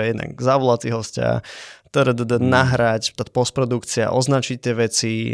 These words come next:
Speaker 1: pridať tam nejaké jingle, že, že naozaj na jednu epizódu je to možno osem, desať hodín roboty. A keď, e, viem nejakú časť tohto,
Speaker 2: Delegovať.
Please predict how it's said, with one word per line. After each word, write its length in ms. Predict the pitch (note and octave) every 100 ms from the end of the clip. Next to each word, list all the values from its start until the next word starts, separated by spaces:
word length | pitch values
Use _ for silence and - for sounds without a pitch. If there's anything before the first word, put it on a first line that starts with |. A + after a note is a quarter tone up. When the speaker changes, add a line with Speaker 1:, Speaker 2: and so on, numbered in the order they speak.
| A#2 A2+
Speaker 1:
pridať 280 | A#2+ C3 C3
tam 100 | B2
nejaké 160 | A#2+ -
jingle, 240 | B2+ B2
že, 160 | B2 C#3
že 160 | C3
naozaj 400 | D3 D#3 A#2+ A2+
na 160 | B2+ B2
jednu 160 | B2+ C3
epizódu 400 | A2+ C3 B2+ B2
je 80 |
to 80 | A#2
možno 240 | A#2 A2+ A2+
osem, 240 | G#2+ C3
desať 320 | A2+ A2+ B2+
hodín 160 | B2+ B2+
roboty. 460 | A2+ G#2+ B2 F#3+ F#3+ - - - - - _ _ -
A 480 | G#2+ G#2 G#2+ A2
keď, 220 | - B2 -
e, 220 | - A#2 A2 A2+ A2+
viem 340 | B2 B2 A#2+ A#2+ A#2+ -
nejakú 500 | C3 B2+ A#2+ - B2+
časť 400 | A#2+ A#2+ - -
tohto, 360 | B2 - - A#2+ A2+ A2+ A2+ A2+ - _
Speaker 2:
Delegovať. 460 | - E2+ F2 F2 G2